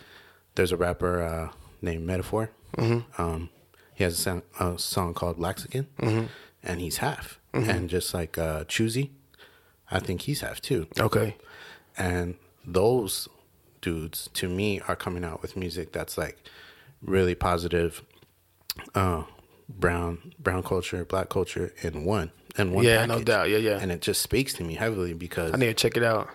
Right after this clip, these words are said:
Speaker 2: I think I've
Speaker 1: Yeah.
Speaker 2: heard of Choosy before, for
Speaker 1: Yeah.
Speaker 2: sure.
Speaker 1: It was his, uh, latest album, Choosy in Exile.
Speaker 2: Okay. Oh, you got an album with Exile?
Speaker 1: Mm-hmm.
Speaker 2: Oh, I gotta check it out then.
Speaker 1: Yeah, it's,
Speaker 2: Okay.
Speaker 1: it's pretty dope, man. And the whole thing, he's just, like, saying everything that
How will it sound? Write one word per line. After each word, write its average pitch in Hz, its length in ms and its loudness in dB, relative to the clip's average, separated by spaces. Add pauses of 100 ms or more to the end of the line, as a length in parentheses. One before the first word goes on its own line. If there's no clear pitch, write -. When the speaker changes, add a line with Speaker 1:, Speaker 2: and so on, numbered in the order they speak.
Speaker 2:
I 117 120 4
think 180 160 6
I've 131 120 6
Speaker 1:
Yeah. 92 80 0
Speaker 2:
heard 135 160 6
of 117 80 -2
Choosy 117 280 0
before, 101 400 0
for 95 100 -8
Speaker 1:
Yeah. 92 220 4
Speaker 2:
sure. 95 160 -4 (420)
Speaker 1:
It 98 80 4
was 104 120 6
his, 98 200 2
uh, 85 200 4
latest 92 440 2
album, 90 360 0
Choosy 92 320 0
in 87 100 0
Exile. 85 440 -2 (220)
Speaker 2:
Okay. 104 360 0 (240)
Oh, 127 80 8
you 147 60 8
got 151 100 10
an 139 60 8
album 143 200 6
with 127 100 6
Exile? 165 420 4
Speaker 1:
Mm-hmm. 101 300 0 (120)
Speaker 2:
Oh, 101 60 6
I 117 80 6
gotta 117 200 2
check 104 120 2
it 101 80 2
out 101 160 2
then. 101 100 2
Speaker 1:
Yeah, 87 180 2
it's, - 100 -2 (120)
Speaker 2:
Okay. 95 160 2
Speaker 1:
it's - 100 -2
pretty 92 240 0
dope, 87 220 0
man. 87 200 -4 (480)
And 95 140 -2
the 95 60 -2
whole 101 220 0
thing, 107 240 0
he's 95 180 -4
just, - 180 -4
like, 87 200 -2
saying 98 300 0
everything 95 520 2
that 87 340 4